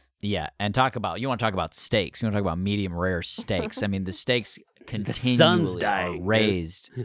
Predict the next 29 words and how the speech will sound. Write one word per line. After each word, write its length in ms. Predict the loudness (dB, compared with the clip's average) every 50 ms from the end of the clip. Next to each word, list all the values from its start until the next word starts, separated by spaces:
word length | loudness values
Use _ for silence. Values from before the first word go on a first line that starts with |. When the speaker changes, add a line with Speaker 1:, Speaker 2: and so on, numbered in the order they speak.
| -10 _ _ -20 -20 _ _ -20 -20 -20 -20 _ _ _ -4
Speaker 1:
Yeah, 220 | -4 -2 -2 -2
that's 220 | -2 -2 -2 0 2
how 100 | 2 2
they 120 | 2 2
set 180 | 2 2 2 2
it 40 |
up, 120 | 2 2 2
but 100 | -2 -6
still 260 | -6 -2 0 0 2
they 120 | 2 2
managed 260 | 2 2 2 0 -2 -2
to 80 | -2
raise 400 | -2 0 2 2 4 4 2 0
the 100 | 0 -2
stakes 400 | -2 -2 0 0 0 0 0 -4
from 220 | -2 0 0 2 2
there 380 | 2 2 2 2 2 2 0
with 100 | 0 -2
the 100 | -4 -6
characters, 560 | -6 -4 -2 -2 -2 -4 -6 -8 -10 -10 -10
and 120 | -10 -12 -12 -14
it's 140 | -16 -16
just 220 | -18 -18 -16 -16 -16
like, 120 | -16 -12
"Holy 300 | -10 -10 -10 -10 -12 -16 -18 _
fuck, 160 | -18 -20 -18 _ -20
dude, 160 | -20 -18 -16
this 200 | -16 -16 -16 -16
is, 260 | -16 -18 -18 -18 -20